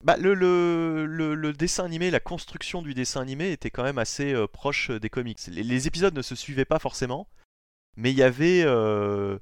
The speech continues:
un fil rouge dans les intrigues, euh, liées aux, aux personnages. C'est-à-dire qu'il y avait des personnages que, euh,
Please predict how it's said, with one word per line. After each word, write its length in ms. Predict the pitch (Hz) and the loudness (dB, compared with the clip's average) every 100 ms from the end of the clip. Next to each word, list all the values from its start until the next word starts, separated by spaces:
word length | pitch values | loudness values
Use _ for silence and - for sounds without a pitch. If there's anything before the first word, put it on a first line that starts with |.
| - | -2
un 140 | 120 | 4
fil 240 | - 143 | 4 4
rouge 380 | 135 151 196 165 | 0 -2 -4 -4
dans 100 | 117 | -4
les 220 | 120 113 | -4 -2
intrigues, 500 | 131 - - 170 147 | -2 -2 -6 -8 -4
euh, 460 | 123 113 110 107 107 | -2 0 2 2 0
liées 240 | 113 147 | 0 0
aux, 320 | 143 120 107 101 | 2 2 0 0
aux 140 | 104 | -2
personnages. 500 | - 123 147 135 120 | -2 -2 0 0 -2
C'est-à-dire 300 | - 104 117 | -4 -6 -4
qu'il 100 | - | -2
y 0 | |
avait 160 | 101 107 | -2 -2
des 80 | 107 | -2
personnages 560 | - - 117 139 - | -4 -4 0 0 0
que, 100 | - | -4
euh, 180 | 110 104 | -2 0